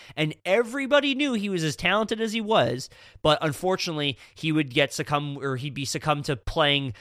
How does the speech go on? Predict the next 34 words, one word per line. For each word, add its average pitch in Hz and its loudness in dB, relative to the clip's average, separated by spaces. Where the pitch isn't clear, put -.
second 160 0
pair 147 0
or 135 -2
second 156 -4
power 139 2
play 113 0
or 117 0
whatever 147 0
the 139 0
hell 127 2
it 117 -8
may 120 -6
be. 113 -10
Like, 156 4
I 202 4
want 254 2
William 196 -2
Nylander 202 -4
to 165 -6
get 156 -4
the 160 -6
fucking 143 -4
bag 110 -4
this - -8
year. - -14
I 151 6
want 180 0
him 170 -6
to 151 -2
absolutely 143 -4
crush. - -8
He 180 -6
deserves 156 -4
it. 135 -6